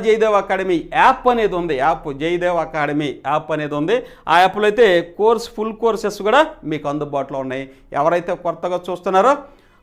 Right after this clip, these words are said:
వారైతే వీటన్నిటిని గురించి తెలుసుకోండి, మీకు చాలా ఉపయోగపడతాయి. జాబ్ రావాలంటే పంచాయతీరాజు అర గ్రామ వార్డు సచివాలయానికి రిసోర్స్ ఇన్‌స్టిట్యూట్ ఏంటంటే జయదేవ అకాడమీ అని మీ అందరికీ తెలుసు. రాష్ట్రం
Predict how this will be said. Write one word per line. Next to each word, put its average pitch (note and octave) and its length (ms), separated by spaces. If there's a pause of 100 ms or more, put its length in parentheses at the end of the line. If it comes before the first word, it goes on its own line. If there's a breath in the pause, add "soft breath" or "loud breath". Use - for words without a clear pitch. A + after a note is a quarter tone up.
వారైతే A3+ 420 (280)
వీటన్నిటిని F3 540
గురించి E3+ 280 (120)
తెలుసుకోండి, F#3 480 (100)
మీకు G3+ 200
చాలా C4 180 (100)
ఉపయోగపడతాయి. F#3 540 (180)
జాబ్ F#3+ 300 (140)
రావాలంటే E3+ 680 (240)
పంచాయతీరాజు D#3 880 (140)
అర C#3 80 (100)
గ్రామ D3+ 400
వార్డు C#3+ 220
సచివాలయానికి C#3+ 680 (500 loud breath)
రిసోర్స్ A#3 520
ఇన్‌స్టిట్యూట్ F3 440
ఏంటంటే D#3 300 (520 loud breath)
జయదేవ G3+ 440
అకాడమీ E3+ 380 (240)
అని C#3 200
మీ C#3+ 160
అందరికీ G3 380 (100)
తెలుసు. F3+ 220 (120)
రాష్ట్రం E3+ 320